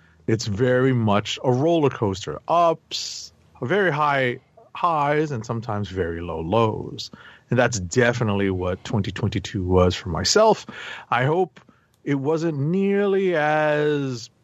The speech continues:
peaks and valleys as it was for me. You know, I hope your twenty twenty-two was not like that.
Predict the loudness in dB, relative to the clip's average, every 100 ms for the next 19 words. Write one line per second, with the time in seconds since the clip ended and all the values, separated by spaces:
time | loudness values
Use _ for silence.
0 | _ _ -8 -8 -4 -4 0 2 4 4
1 | 2 2 0 -2 -6 -14 -4 -2 -2 0
2 | 2 2 0 -2 -8 -16 -8 -2 2 2
3 | 2 -2 -8 -2 2 4 4 4 0 -2
4 | 2 4 4 2 0 -10 -20 -20 _ _
5 | -8 0 0 0 0 -2 0 0 4 4
6 | 4 4 4 2 0 _ _ _ _ _
7 | 0 0 2 2 4 2 -2 -12